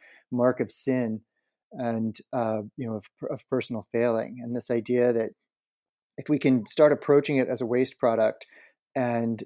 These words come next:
build an infrastructure to clean it up and let people who are good at cleaning up C O two and who have the resources and, you know, the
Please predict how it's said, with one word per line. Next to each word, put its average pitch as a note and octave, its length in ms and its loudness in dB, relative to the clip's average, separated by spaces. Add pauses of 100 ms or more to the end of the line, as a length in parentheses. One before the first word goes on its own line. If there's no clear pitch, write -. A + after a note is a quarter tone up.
(100)
build C3+ 240 4
an B2 80 4
infrastructure B2+ 640 0
to A2+ 80 -8
clean C3 240 -2
it B2 100 0
up B2 360 2
and A#2 260 -4
let A#2+ 240 2
people C3 240 -4
who A#2+ 100 -4
are A2 120 0
good C#3 280 4
at - 120 2
cleaning C3 380 -2
up B2 140 -6
C C3+ 260 0
O B2 80 -2
two G#2 440 -2
and A#2+ 120 -8
who A#2+ 100 -4
have B2 200 0
the B2+ 80 0
resources C3+ 800 -2
and, A#2+ 420 -2 (340)
you C3 80 -2
know, B2 160 4
the A#2 360 2